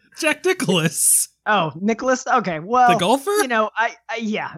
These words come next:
Speaker 2: uh, both of them are real fucking retired by now. Um, <laughs> um, although I think Nicholas is still, like, out there swinging, swinging a putter here and there.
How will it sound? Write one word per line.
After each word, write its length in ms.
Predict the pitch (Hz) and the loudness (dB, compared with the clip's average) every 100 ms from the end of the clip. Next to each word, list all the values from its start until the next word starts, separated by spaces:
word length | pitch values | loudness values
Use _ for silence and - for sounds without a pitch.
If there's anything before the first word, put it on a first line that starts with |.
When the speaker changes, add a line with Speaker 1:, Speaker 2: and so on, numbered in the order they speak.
| - | -4
Speaker 2:
uh, 240 | 214 208 | 0 0
both 240 | 196 226 185 | 0 -2 -2
of 80 | 190 | -2
them 180 | 196 175 | -2 -4
are 60 | |
real 380 | 160 185 214 196 160 _ | -6 -2 0 0 -2 _
fucking 240 | 196 180 165 | -4 -2 -4
retired 440 | 147 165 147 147 | -2 -2 -2 -4
by 120 | 151 | -4
now. 300 | 151 131 120 - _ - | -4 -6 -8 -12 _ -2
Um, 360 | 196 196 190 185 147 - - - - - 294 277 | 2 2 2 2 0 -2 -4 -4 0 0 0 0
<laughs> 880 | 285 285 - 285 - - 240 190 - | 0 -2 -2 -8 -8 -14 -14 -10 -2
um, 480 | 190 190 185 175 180 | 2 2 2 -2 -2
although 280 | 196 208 196 | 2 2 2
I 120 | 196 | 0
think 300 | 226 226 202 | 0 -2 0
Nicholas 440 | 208 214 208 185 | 0 0 -4 -4
is 120 | 185 - | -4 -2
still, 240 | 196 196 | 0 0
like, 200 | 170 160 170 | 0 -2 -2
out 200 | 185 185 | -2 -2
there 140 | 165 | -4
swinging, 540 | - 175 180 170 165 156 | -4 -4 -2 -2 -2 -4
swinging 400 | 190 185 175 165 | 0 2 2 0
a 60 | |
putter 480 | 143 185 165 147 131 | 0 0 0 0 -2
here 180 | 139 160 | -2 0
and 160 | 151 147 | 0 0
there. 340 | 147 131 110 | -2 -4 -8